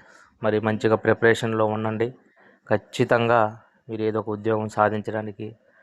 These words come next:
అవకాశం ఉంటుంది. ఆ విధంగా ఉద్యోగాలు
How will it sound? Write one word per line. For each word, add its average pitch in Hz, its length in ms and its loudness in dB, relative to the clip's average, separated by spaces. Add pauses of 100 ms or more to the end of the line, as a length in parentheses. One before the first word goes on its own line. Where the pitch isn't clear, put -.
(280)
అవకాశం 107 440 0
ఉంటుంది. 110 440 -6 (260)
ఆ 110 60 -2
విధంగా 110 320 0
ఉద్యోగాలు 113 580 4